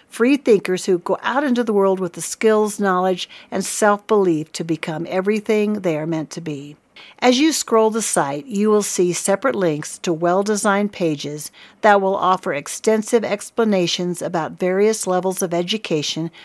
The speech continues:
for children of all ages, from pre-prep to prep school, senior school, sixth form, and, and more.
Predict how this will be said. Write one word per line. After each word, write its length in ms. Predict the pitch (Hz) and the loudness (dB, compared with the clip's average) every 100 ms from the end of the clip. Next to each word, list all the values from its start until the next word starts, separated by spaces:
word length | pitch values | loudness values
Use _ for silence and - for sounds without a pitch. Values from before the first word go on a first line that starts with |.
| - | -4
for 200 | 254 240 | 0 0
children 520 | - 226 202 202 214 | 2 2 4 2 0
of 140 | 190 | -2
all 240 | 170 160 160 | 0 0 2
ages, 500 | 180 190 139 104 - - - _ | 0 0 -4 -10 -12 -16 -20 _
from 180 | - 190 | -2 0
pre-prep 760 | 170 - 269 262 - 156 156 - _ - - | 0 -2 0 0 -2 -2 -4 -8 _ -20 -20
to 160 | - 247 | -4 -4
prep 420 | 240 - 226 196 | -4 0 0 0
school, 600 | - - 190 156 156 - - | -4 -8 -6 -6 -8 -14 -18
senior 480 | - - 240 220 196 | -14 -2 0 0 0
school, 580 | 190 - 170 156 156 156 - | -4 -2 0 0 -4 -8 -14
sixth 440 | - - - - | -4 -2 -2 -6
form, 500 | - 165 165 160 170 _ | -4 -2 -2 -4 -8 _
and, 340 | 175 165 180 - - | -10 -8 -8 -14 -8
and 180 | 185 160 | -2 -2
more. 300 | 147 156 | -2 -6